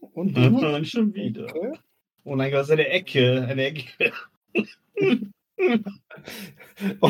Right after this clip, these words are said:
Speaker 1: nein, ein Gang. Oh nein, eine Ecke.
Speaker 2: <laughs> Die Spirale des Verderbens, ich seh's schon wieder kommen.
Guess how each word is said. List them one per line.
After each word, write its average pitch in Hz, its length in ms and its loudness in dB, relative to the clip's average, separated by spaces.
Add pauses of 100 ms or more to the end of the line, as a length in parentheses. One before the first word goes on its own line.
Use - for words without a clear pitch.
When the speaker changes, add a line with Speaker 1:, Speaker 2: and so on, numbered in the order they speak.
Speaker 1:
nein, 175 260 10
ein 170 220 8
Gang. 165 340 10
Oh 151 120 4
nein, 175 260 8
eine 165 260 6
Ecke. 175 520 6 (340)
Speaker 2:
<laughs> - 760 0 (600)
Die 214 80 4
Spirale 233 640 6
des 226 180 -2
Verderbens, 220 720 6
ich 185 180 -4
seh's 240 280 -2
schon 240 160 0
wieder 214 220 0
kommen. 202 680 -8